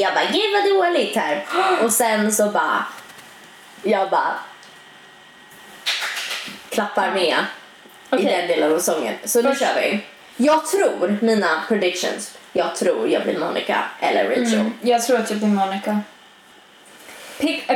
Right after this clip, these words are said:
Speaker 2: color. The red. Vänta, nu kan vi inte scrolla här. Början. Pick a color. Red, black, blue, purple,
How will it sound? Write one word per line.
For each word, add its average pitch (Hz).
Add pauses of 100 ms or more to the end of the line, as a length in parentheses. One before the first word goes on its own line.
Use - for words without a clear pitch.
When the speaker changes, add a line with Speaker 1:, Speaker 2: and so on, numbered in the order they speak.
Speaker 2:
color. - (500)
The 247 (260)
red. 226 (760)
Vänta, 196
nu 208
kan 202
vi 202
inte 202
scrolla -
här. - (680)
Början. 208 (460)
Pick 294
a 302
color. 214 (380)
Red, 214 (340)
black, 247
blue, 226 (580)
purple, 247